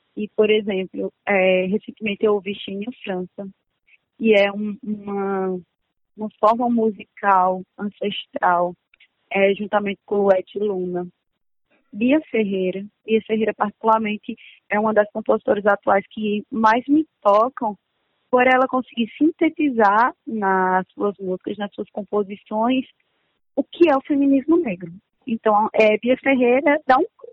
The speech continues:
dá pra gente dar um curso só sobre as letras, pensando categorias do feminismo negro, intersecção, é,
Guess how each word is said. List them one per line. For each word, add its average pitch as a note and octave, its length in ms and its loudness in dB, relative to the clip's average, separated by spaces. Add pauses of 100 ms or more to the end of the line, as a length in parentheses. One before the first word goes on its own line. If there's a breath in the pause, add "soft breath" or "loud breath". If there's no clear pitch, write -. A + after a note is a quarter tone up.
dá A#3+ 140 2
pra B3 120 -4
gente A#3+ 220 -2
dar A#3 120 4
um D4+ 100 0
curso A#3 380 0 (120)
só C4+ 160 4 (160)
sobre A#3 360 2 (360 soft breath)
as C4 200 4 (100)
letras, A#3 600 2 (400)
pensando C4 440 2
categorias C4 680 2
do B3+ 100 -4
feminismo C4+ 560 2
negro, A#3 360 -2 (360)
intersecção, G#3+ 720 -2 (160)
é, G#3 220 4